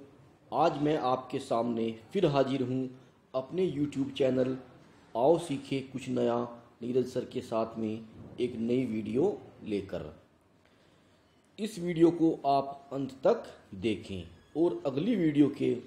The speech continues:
प्राप्त करने के लिए मेरे channel के बेल icon को दबाकर subscribe जरूर करें। बच्चों, आज हम विज्ञान में दूसरा पाठ मानव निर्मित वस्तुएं पढ़ाएंगे। इसमें जो topic हैं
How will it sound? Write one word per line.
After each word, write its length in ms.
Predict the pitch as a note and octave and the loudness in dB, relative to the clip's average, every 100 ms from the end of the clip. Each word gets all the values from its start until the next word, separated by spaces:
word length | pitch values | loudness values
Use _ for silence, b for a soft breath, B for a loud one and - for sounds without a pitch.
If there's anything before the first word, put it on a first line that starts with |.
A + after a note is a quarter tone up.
| - - - | -16 -20 0
प्राप्त 340 | C#3 E3 - D3+ | 4 4 4 4
करने 280 | C#3 C3 | 4 4
के 180 | B2 B2 | 2 0
लिए 360 | A2 A2 G#2+ A2 - - | 0 0 -2 -4 -18 -8
मेरे 220 | A#2 C#3+ D#3 | 0 2 2
channel 320 | C3+ C3 B2+ - - | 2 0 0 -4 -4
के 140 | B2+ | -2
बेल 360 | G2 B2+ D3 E3 | 0 4 4 4
icon 460 | A#2+ A#2+ A#2+ A#2+ | 2 2 0 -2
को 300 | A2+ - A#2 | -4 -2 0
दबाकर 640 | A2 G#2+ A2 - G#2 G#2 - - - - - | 2 4 2 0 -6 -8 -18 -20 -20 -10 -6
subscribe 680 | G#2 - G#2 C#3+ D#3+ A2+ G#2 | -6 -4 0 0 0 -6 -4
जरूर 340 | G2+ A2 - | -2 -4 -6
करें। 200 | E2+ D2+ - - - - - - _ _ _ _ _ _ _ - b b b b - | -10 -10 -14 -20 -20 -20 -20 -20 _ _ _ _ _ _ _ -20 b b b b -8
बच्चों, 560 | C#3 - A3+ - C#3+ | -6 2 2 4 6
आज 100 | F3+ | 6
हम 320 | D#3+ D#3+ D#3+ - - - G#2 | 4 0 -2 -10 -20 -16 -8
विज्ञान 440 | A#2+ G#2 C3+ D3 | -6 4 6 8
में 340 | D3+ D3 D3 - - - - | 8 6 4 -2 -18 -16 -8
दूसरा 400 | C#3 D3+ E3+ D3 | -4 2 4 6
पाठ 460 | - C3 C3 A#2+ | 6 6 4 -2
मानव 340 | A#2+ B2 C#3+ D3 | 0 2 4 4
निर्मित 480 | C3 A#2+ C#3 B2+ | 2 2 0 0
वस्तुएं 480 | A#2+ A#2+ - C#3+ B3 - - | 0 -2 -2 -2 0 -4 -6
पढ़ाएंगे। 540 | A2+ G2+ G2 F2 E2+ E2+ - B B B - - _ _ _ _ _ - | -4 -2 -4 -6 -8 -12 -16 B B B -20 -20 _ _ _ _ _ -16
इसमें 300 | C#3 D3+ F3+ | -10 0 4
जो 120 | F3 | 6
topic 420 | F3 D3 C#3 E3+ D3+ | 6 4 0 -2 2
हैं 440 | D3+ D#3 E3 | 4 4 0